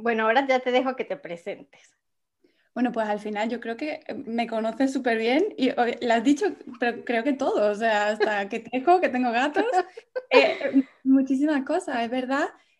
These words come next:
Speaker 2: Eh, yo soy arquitecta, como bien has dicho, estudié arquitectura aquí en, en Granada y me fui a Alemania a trabajar como arquitecta y, bueno, por cuestiones de salud me tuve que volver a España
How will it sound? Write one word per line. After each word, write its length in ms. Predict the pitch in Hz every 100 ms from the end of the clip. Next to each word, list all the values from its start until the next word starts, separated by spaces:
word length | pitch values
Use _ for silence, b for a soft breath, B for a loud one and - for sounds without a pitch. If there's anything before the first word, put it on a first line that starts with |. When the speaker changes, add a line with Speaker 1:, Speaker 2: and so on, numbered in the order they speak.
| _
Speaker 2:
Eh, 800 | 254 254 240 233 226 226 220 -
yo 800 | - 208 202 240 247 254 262 247
soy 160 | 233 240
arquitecta, 640 | 226 226 214 254 269 403 392
como 160 | 262
bien 140 | 233 220
has 160 | 208
dicho, 340 | 262 302 - 392 605 -
estudié 300 | 226 226 220
arquitectura 480 | 214 214 208 220 202
aquí 460 | 202 214 214 208
en, 380 | 196 196 190 202 -
en 140 | 196
Granada 420 | 185 196 254 311 440 - b b b b b -
y 280 | 302 320 339
me 120 | 294
fui 220 | 262 269
a 200 | 262 254
Alemania 720 | 247 233 226 233 233 220 214 208
a 240 | 202 196
trabajar 420 | 196 208 202 226 233
como 140 | 226
arquitecta 720 | 285 294 311 285 269 285 370 -
y, 60 | 226
bueno, 260 | 214 196
por 200 | 202 202
cuestiones 440 | - 220 220 226 226
de 120 | 233
salud 280 | 233 254 370
me 140 | 269
tuve 200 | 247 240
que 60 | 240
volver 300 | 220 214 214
a 60 |
España 400 | 214 294 320 330